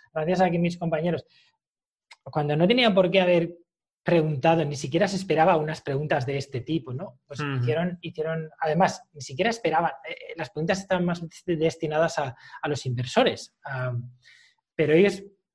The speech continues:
Speaker 1: hicieron esas preguntas, me salvaron el culo y me di cuenta de que la, o sea, la lección que aprendí fue que,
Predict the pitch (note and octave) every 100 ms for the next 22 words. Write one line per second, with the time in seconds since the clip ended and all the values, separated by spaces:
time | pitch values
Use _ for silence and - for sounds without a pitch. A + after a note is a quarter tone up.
0 | _ E3+ E3+ F#3 G3+ G#3 G3+ F#3 F3 G3
1 | E3+ - C#3+ D#3 F#3 F#3+ F#3+ F#3 F3 F3+
2 | F3+ - - _ _ E3+ D#3+ F3 F#3+ F#3+
3 | F#3+ G#3+ G3+ F3 E3 D#3 E3 E3+ E3+ E3
4 | D3+ D3 E3 D#3+ G3 G#3+ F#3 F#3+ F#3+ F3+
5 | F3+ F3+ D#3+ -